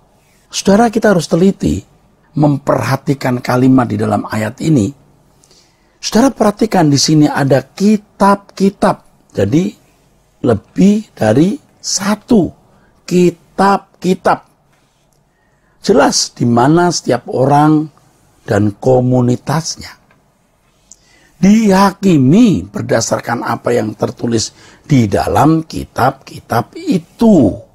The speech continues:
Hal ini menunjukkan adanya ukuran norma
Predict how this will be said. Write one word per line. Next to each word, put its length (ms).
Hal 160
ini 160
menunjukkan 640
adanya 400
ukuran 560
norma 720